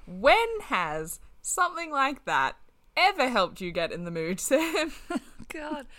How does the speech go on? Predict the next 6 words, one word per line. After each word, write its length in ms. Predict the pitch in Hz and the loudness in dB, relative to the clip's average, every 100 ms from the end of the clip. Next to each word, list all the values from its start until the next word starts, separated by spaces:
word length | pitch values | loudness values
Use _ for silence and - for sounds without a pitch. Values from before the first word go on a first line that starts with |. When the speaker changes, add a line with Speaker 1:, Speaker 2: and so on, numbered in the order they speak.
| - - - - - 349 | -20 -20 -20 -20 -12 -8
Speaker 2:
I 120 | 359 | -6
mean, 460 | 381 359 359 349 330 - - - - | -4 -2 -4 -8 -14 -18 -20 -18 -10
the 180 | 277 370 | 2 4
audacity 800 | 403 247 320 539 - 294 190 - - - - | 4 6 6 6 4 2 2 4 2 0 4
of 200 | 220 196 | 4 6
it. 180 | 185 | 2